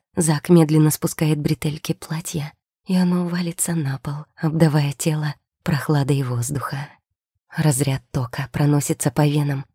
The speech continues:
и оседает внизу живота. Закидываю ногу на его бедро — и начинаю медленно двигать бедрами. Ощущаю всю силу его желания, и из меня снова вырывается стон.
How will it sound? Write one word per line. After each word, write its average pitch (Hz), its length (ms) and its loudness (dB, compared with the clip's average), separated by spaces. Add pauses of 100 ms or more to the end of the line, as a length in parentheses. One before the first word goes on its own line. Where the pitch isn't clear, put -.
и 170 120 2
оседает 151 560 0
внизу 151 420 6
живота. 131 600 -4 (480)
Закидываю 160 640 4
ногу 160 300 4
на 151 180 2
его 160 180 4
бедро — 160 420 2 (300)
и 185 100 2
начинаю 175 600 4
медленно 160 580 -2
двигать 151 540 -6
бедрами. 135 720 -4 (440)
Ощущаю 151 720 -4
всю - 200 0
силу 160 300 2
его 147 360 2
желания, 143 640 -2 (400)
и 175 80 4
из 160 120 4
меня 165 260 8
снова 160 360 4
вырывается 143 640 0
стон. 139 440 -8